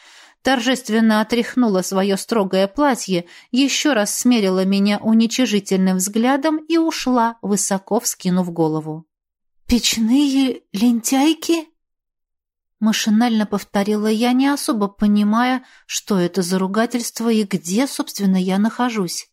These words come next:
«Элька, ты как?»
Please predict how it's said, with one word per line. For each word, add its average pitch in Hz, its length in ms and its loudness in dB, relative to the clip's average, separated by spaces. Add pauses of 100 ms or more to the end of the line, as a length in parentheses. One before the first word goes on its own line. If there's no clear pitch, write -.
(960)
«Элька, 302 420 2 (240)
ты 415 120 0 (100)
как?» 370 500 -2